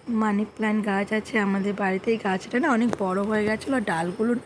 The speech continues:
শুকিয়ে শুকিয়ে যাচ্ছিলো। দাদা ওটা কেটে আবার ছোটো করে পরিষ্কার করে লাগিয়ে দিয়েছে আজকে।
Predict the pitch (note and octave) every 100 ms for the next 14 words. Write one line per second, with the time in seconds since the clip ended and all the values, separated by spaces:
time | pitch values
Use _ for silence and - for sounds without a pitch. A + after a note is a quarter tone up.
0 | - - G3 A3 G#3 - - G#3+ E3 -
1 | G3 G#3+ G3 G3 A3 B3+ B3+ A#3 A3 A#3+
2 | A#3 B3+ - A3+ G#3 A3 B3 G3+ F3+ -
3 | G3+ G#3 G#3+ F#3+ E3 E3 D#3 D#3 - D#3+
4 | - F#3